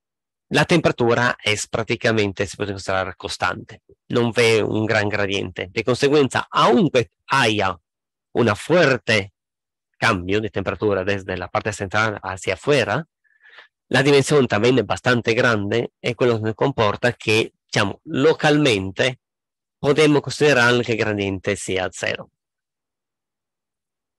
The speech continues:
o por lo menos transcurable. De conseguenza, no hay un claro flujo de calor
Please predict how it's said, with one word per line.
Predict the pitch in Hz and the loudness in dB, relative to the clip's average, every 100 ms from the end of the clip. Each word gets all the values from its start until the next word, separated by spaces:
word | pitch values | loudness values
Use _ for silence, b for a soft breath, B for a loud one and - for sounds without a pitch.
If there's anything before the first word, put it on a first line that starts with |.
| _ | _
o | 123 | -6
por | - 131 | 0 2
lo | |
menos | 117 120 | 2 2
transcurable. | - 104 - 95 95 101 98 87 _ - | 0 -4 -6 -4 -4 -6 -14 -18 _ -10
De | 117 | -4
conseguenza, | 110 123 117 113 107 117 | -2 0 0 0 0 0
no | 117 120 120 | 2 2 4
hay | 120 117 117 113 - _ _ _ _ _ | 4 2 2 0 -4 _ _ _ _ _
un | - 117 113 113 113 117 - - | -2 2 2 2 2 2 2 -2
claro | - 107 107 113 | -2 0 0 -2
flujo | - 117 - 107 | -4 -6 -2 -4
de | 101 | -2
calor | 110 113 110 107 110 | 0 2 2 0 -4